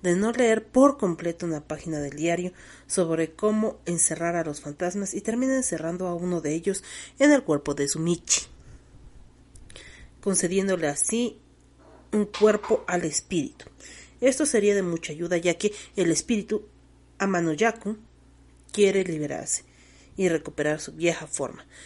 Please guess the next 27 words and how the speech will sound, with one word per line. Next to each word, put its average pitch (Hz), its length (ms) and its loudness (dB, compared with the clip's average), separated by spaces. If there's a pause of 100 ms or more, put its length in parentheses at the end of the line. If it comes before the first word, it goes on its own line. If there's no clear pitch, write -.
(140)
Tienen 202 280 0
que 196 120 2
ayudar 180 360 2
a 170 60 -4
Satsuki, - 720 -4
a 180 100 2
Satsuki - 680 -4
a 180 120 0
dormir 180 420 -2 (460)
a 165 80 -2
todos 302 420 6
los 226 140 -2
fantasmas 190 480 -2
para 156 180 -6
que 190 140 -6
él 185 60 -4
regrese 175 360 -2
a 151 40 -12
su - 80 -14
forma 175 280 -6
original 175 360 -6 (500)
y 165 60 -8
pueda 170 340 -2
salir 147 400 -6
de 135 80 -6
ese - 180 -2
cuerpo. - 360 -20